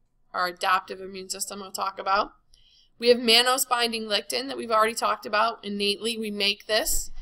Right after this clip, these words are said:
It'll bind to mannose and let us know that, say, a bacteria is present. We have C-reactive protein that will bind. And guess what?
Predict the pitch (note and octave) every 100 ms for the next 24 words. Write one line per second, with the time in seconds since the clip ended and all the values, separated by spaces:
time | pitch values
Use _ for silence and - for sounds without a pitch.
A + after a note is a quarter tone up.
0 | - - G#3 G#3 G#3 G3 G3 G#3+ A3+ A#3
1 | G#3 G3+ G#3+ A#3+ G#3+ G3+ G3 G3 G3+ G#3
2 | F#3+ G3 C4+ - _ _ _ _ _ G3+
3 | F#3+ - F#3+ F#3+ F#3+ F#3+ - G3 F#3+ G3
4 | G3 - G3 F#3+ G3 C#4+ _ _ - _
5 | _ _ - A#3 A3+ - B3 A#3+ A#3 A3+
6 | A3 A#3+ G#3+ - G#3+ G#3+ A#3+ A#3+ A#3+ A3
7 | G#3+ G3+ F#3+ F#3+ A3 C#4+ - _ _ _
8 | - _ _ - G#3 A3 A#3+ - D4 D#4+
9 | -